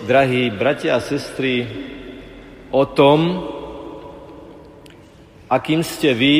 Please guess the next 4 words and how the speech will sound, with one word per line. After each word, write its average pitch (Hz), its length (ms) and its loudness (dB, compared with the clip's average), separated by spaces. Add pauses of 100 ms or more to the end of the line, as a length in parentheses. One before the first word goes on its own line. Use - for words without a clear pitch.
(720)
darom 131 800 6 (1300)
pre 127 260 6
mladšiu 117 540 2
generáciu. 98 840 0